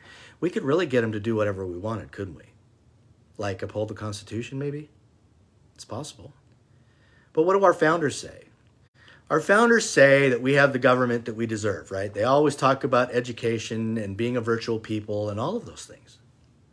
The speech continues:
But if the people be ignorant, then their government will follow. And so we get the government, we, we get the government that we deserve as a people. And we should really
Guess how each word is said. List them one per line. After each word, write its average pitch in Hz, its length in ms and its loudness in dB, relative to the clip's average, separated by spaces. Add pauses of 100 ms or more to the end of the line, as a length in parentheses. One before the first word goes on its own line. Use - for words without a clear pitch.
(1120)
But 156 100 2
if 156 100 -10
the 160 80 -8
people 190 360 -4
be 156 180 0
ignorant, 127 580 -6 (1300)
then 131 240 0
their 131 100 2
government 123 420 0
will 110 100 -8
follow. 123 360 -8 (880)
And 117 140 -8
so 123 160 2
we 131 140 0
get 139 220 0
the 127 60 -4
government, 117 520 2 (260)
we, 127 220 -4
we 131 160 -4
get 135 180 -2
the 117 80 -10
government 113 440 -4
that 110 180 -6
we 110 100 -4
deserve 98 560 -8
as 101 140 -8
a 117 40 -10
people. 113 360 -10
And 104 160 -8
we 127 100 -4
should 139 240 -10
really 123 400 -2